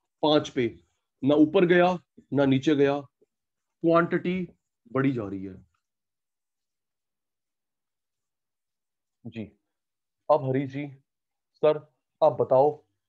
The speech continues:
ये तो subjective हो गया, हमारा paper objective है, कैसे आएगा? जी, ready। सचिन सर,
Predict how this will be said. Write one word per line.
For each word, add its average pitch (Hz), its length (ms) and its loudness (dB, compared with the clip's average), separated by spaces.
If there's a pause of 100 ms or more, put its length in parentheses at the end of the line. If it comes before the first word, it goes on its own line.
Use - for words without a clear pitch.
(240)
ये 123 80 -10
तो 135 140 -10
subjective 139 540 0
हो 139 60 4
गया, 139 180 -2 (340)
हमारा 139 280 2
paper 151 300 -10
objective 131 480 -4
है, 135 60 -6
कैसे 127 280 -6
आएगा? 95 340 -10 (400)
जी, 101 120 -14 (260)
ready। 110 240 -6 (800)
सचिन 185 220 4
सर, 285 240 4